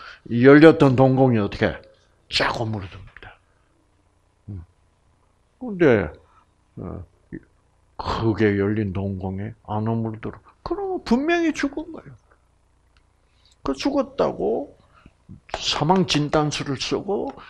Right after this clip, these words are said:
의사가 사인을 했어. 그런데 한 세 시간 있다가 뭐예요?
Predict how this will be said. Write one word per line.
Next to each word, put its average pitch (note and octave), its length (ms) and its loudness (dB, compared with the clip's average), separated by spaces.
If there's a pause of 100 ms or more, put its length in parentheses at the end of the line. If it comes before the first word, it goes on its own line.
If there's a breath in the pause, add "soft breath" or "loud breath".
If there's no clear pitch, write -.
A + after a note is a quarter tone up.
(140 loud breath)
의사가 B2+ 680 -4 (1120)
사인을 G3+ 580 -6
했어. F#3+ 300 -10 (3250 soft breath)
그런데 C#4+ 380 2
한 C4 340 6
세 D#3+ 220 6
시간 C#3+ 320 6
있다가 A2 440 4
뭐예요? F2 340 -6